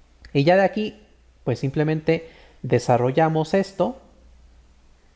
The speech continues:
por lo que nos queda e por e, e cuadrada y e por uno, e, y ya solamente tendríamos que tomar en un caso el signo positivo, en otro caso el signo negativo. Cuando tomáramos el signo positivo,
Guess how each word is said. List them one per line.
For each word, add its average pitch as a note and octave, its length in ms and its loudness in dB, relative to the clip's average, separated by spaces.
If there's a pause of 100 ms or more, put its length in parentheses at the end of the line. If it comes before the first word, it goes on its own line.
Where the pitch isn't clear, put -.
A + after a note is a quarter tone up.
(200)
por A#2+ 100 -4
lo G#2+ 80 -2
que A#2+ 100 -4
nos A2 160 -4
queda B2 420 0
e C#3 120 2
por C3 220 0
e, - 320 -4
e B2 160 -2
cuadrada G3 640 0
y C3 140 0
e B2 60 0
por B2+ 200 -2
uno, B2+ 280 -4 (140)
e, G3+ 380 0 (840)
y F#3 180 2
ya F3+ 420 4 (320)
solamente D3+ 540 0
tendríamos C3+ 500 0
que C#3 120 0
tomar C3 480 -2
en B2 140 -2
un D3+ 120 -2
caso D#3 360 0
el A2+ 80 -6
signo C#3 340 -6
positivo, G#3 680 -4
en A#2+ 160 -4
otro A#2+ 220 -6
caso A#2+ 280 -4
el D3 100 -4
signo B2+ 540 -4
negativo. A2+ 680 -4 (480)
Cuando B2+ 420 2
tomáramos C3+ 580 -2
el A2+ 120 -4
signo C#3 320 -6
positivo, G#3+ 600 -2